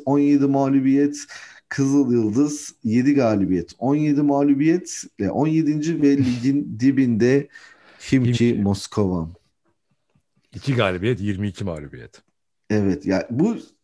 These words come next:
Speaker 1: şey gibi ya, yani, e, PlayStation'da alırsın, "O çok iyi takım." falan dersin de gerçek hayatta öyle değillerdir ya, öyle bir takım Khimki bu sene.
Speaker 2: Giden gidene zaten takımda. Onlar artık önümüzdeki seneye bakacaklar. Buradan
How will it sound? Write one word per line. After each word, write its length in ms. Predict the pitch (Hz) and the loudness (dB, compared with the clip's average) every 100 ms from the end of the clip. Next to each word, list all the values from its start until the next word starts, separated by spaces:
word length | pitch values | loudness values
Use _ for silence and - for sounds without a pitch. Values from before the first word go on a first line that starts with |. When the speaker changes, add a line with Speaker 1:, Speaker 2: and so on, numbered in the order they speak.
| _ | _
Speaker 1:
şey 380 | - - 165 185 | -4 2 4 4
gibi 400 | 165 131 131 - | 2 2 0 0
ya, 300 | 107 90 92 - | -2 -2 -4 -4
yani, 380 | 92 92 92 - _ _ - | -4 -2 -4 -6 _ _ -8
e, 40 | 92 90 76 - _ _ _ _ - | -6 -6 -10 -14 _ _ _ _ -4
PlayStation'da 680 | 127 123 - 139 - 131 127 | 0 0 2 0 0 0 2
alırsın, 420 | 127 120 - 110 | 2 0 -2 -2
"O 220 | 110 107 | 0 -2
çok 300 | - 110 - | -4 -8 -4
iyi 160 | 107 104 | -4 -4
takım." 320 | 107 - 90 | -10 -10 -12
falan 420 | - 95 95 101 | -6 -4 -2 -4
dersin 460 | 98 95 - 113 120 | -4 -6 -8 -8 -6
de 60 | 87 - - - - _ | -8 -12 -20 -20 -20 _
gerçek 420 | 98 95 - 101 | -4 -2 -4 -4
hayatta 340 | 101 95 - 98 | -2 -2 -2 0
öyle 260 | 92 90 | 0 -2
değillerdir 680 | 92 95 101 98 95 92 107 | -2 -2 0 0 0 -2 -4
ya, 200 | 90 82 | -4 -4
öyle 240 | 92 90 | -4 -4
bir 60 | - | -6
takım 300 | - 85 82 | -8 -12 -12
Khimki 360 | 90 87 - 87 | -12 -12 -14 -18
bu 60 | |
sene. 320 | - 82 80 - _ _ | -14 -14 -14 -18 _ _
Speaker 2:
Giden 360 | 104 113 117 113 | -6 -2 -2 -2
gidene 300 | 92 95 87 | -4 -4 -4
zaten 360 | 85 80 87 | -6 -6 -8
takımda. 380 | 80 92 98 120 | -6 -4 -2 0
Onlar 240 | 120 113 113 | 2 2 0
artık 200 | 113 120 | -2 -6
önümüzdeki 380 | 110 104 110 | -6 -6 -6
seneye 260 | - 98 90 | -6 -6 -6
bakacaklar. 640 | 82 95 90 87 120 135 - - - - - - | -8 -6 -8 -4 -6 -6 -12 -20 -18 -20 -20 -16
Buradan 720 | 85 101 170 180 151 170 185 | -10 0 2 4 4 4 0